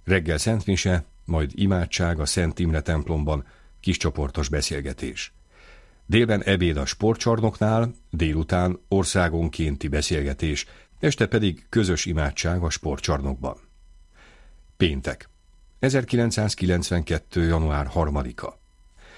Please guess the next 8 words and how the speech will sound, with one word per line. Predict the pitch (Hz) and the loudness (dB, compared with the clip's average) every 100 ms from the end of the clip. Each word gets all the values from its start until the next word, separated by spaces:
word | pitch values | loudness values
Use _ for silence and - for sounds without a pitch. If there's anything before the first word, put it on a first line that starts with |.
| - - - _ | -20 -20 -20 _
Délelőtt | - 85 85 82 - | 0 4 4 2 0
szentmise | - 85 - 87 - 95 90 | 2 0 0 0 2 0 -2
a | - | -4
Szent | 85 - 64 - | -2 -2 -4 -6
Imre | 69 69 | -4 -4
templomban, | - 73 67 78 71 78 71 - - - - | -2 -4 -2 -2 0 0 -2 -8 -20 -20 -4
kiscsoportos | 95 87 113 104 117 - 98 | -2 0 0 2 0 0 0
beszélgetés, | 101 - 95 90 82 85 80 | 0 2 2 2 2 2 2